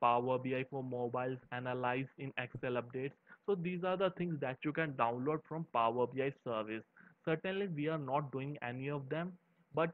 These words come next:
data gateway is one of the crucial thing we will look into in our future videos. After the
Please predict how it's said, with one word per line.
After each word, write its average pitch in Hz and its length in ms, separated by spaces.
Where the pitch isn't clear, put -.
data 135 380
gateway 139 580
is 143 180
one 135 200
of 139 140
the 147 140
crucial 143 420
thing 165 280
we 131 120
will 151 160
look 127 300
into 135 420
in 135 140
our 143 260
future 120 400
videos. 107 520
After 170 520
the 208 300